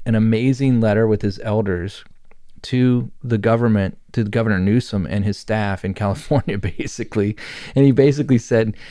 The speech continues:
"Hey, we serve Jesus. That's who we answer to, which is a higher authority than you. And the Bible, which Jesus gave us, told us that we are not to forsake the gathering together. So we're gonna continue to meet,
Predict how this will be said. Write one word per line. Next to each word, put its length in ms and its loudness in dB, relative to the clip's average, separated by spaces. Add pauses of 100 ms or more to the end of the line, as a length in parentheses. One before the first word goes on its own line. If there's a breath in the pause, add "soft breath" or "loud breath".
(160 loud breath)
"Hey, 160 4
we 240 6
serve 400 2
Jesus. 600 -2
That's 220 -4
who 120 0
we 160 2
answer 300 -2
to, 200 0
which 180 2
is 100 -4
a 80 -2
higher 280 2
authority 400 2
than 200 2
you. 340 0 (520 loud breath)
And 380 0
the 100 0
Bible, 560 2
which 240 0
Jesus 400 -2
gave 340 -2
us, 220 -2
told 340 -2
us 160 0
that 280 0
we 260 -2
are 100 2
not 340 0
to 80 -2
forsake 460 -4
the 180 -6 (100)
gathering 380 -2
together. 580 -8 (380 loud breath)
So 300 0
we're 180 0
gonna 200 0
continue 440 0
to 100 -2
meet, 280 -4